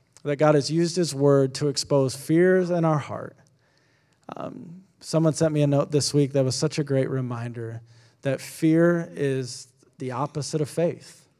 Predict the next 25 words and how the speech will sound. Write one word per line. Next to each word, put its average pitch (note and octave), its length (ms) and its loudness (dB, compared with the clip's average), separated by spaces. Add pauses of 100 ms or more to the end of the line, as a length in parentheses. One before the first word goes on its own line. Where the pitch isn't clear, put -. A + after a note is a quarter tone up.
(600)
And C#3 160 -2
so D#3 220 6
when D3 160 4
the C#3+ 120 4
Lord, D#3 540 2
um, C#3 560 -4
when C#3+ 180 -6
we're C#3+ 100 2
living D#3 320 2
by C#3+ 160 0
faith C#3+ 360 -2
in D3+ 60 -4
the C#3 100 -2
Lord, C3+ 380 4
and B2 140 -2
when C3+ 120 0
we C3+ 120 -2
say, D3 240 -2
like C3+ 180 -2
David, C3+ 240 -2
"My C#3 180 -2
trust F#3 420 -8
is C#3+ 140 -10
in B2 280 -12
God," B2+ 420 -4